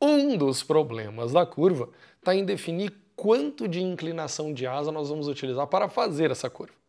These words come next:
Porque uma vez que o nosso motor falha, essa falha súbita do nosso motor,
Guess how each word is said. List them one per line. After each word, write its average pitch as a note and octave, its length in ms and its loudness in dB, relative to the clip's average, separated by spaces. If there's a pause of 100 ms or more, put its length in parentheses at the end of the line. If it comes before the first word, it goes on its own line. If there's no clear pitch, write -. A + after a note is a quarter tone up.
(560)
Porque G#3+ 280 0
uma B4 180 -2
vez G#3+ 240 2
que F3 80 -4
o E3+ 40 0
nosso E3 260 0
motor C3+ 320 -4
falha, D#3 640 2 (100)
essa - 180 -8
falha B2 280 -4
súbita D3+ 480 0
do B2 100 -8
nosso A#2+ 240 -10
motor, D#3 400 0